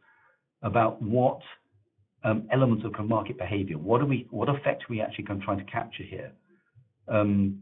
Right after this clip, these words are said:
so again, we, we, you know, we believe in a hypothesis-led approach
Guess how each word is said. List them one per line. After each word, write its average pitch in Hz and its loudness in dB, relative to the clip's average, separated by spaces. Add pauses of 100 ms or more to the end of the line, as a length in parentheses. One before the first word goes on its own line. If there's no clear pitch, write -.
(120)
so 117 4
again, 107 4
we, 104 0 (100)
we, 104 -2
you 107 -2
know, 101 2
we 101 2
believe 110 4 (160)
in 98 0
a 95 0
hypothesis-led 98 -4
approach 98 0